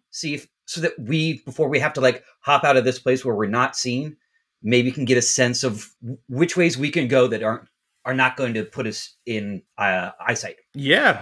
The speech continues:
Speaker 2: Uh, why don't you mark that on your, your gear first?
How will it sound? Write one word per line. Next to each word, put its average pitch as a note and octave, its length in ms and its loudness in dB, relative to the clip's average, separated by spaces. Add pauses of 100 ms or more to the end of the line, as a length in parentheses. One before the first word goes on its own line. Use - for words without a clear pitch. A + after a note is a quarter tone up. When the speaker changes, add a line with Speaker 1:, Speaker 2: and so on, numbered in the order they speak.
(580)
Speaker 2:
Uh, A2+ 40 -4
why B2+ 100 2
don't E3+ 200 -2
you D#3 260 2
mark B2 340 4
that C#3 220 6
on A#2 200 4
your, A2+ 540 6
your A2+ 160 0
gear F#2 360 0
first? F#2+ 580 0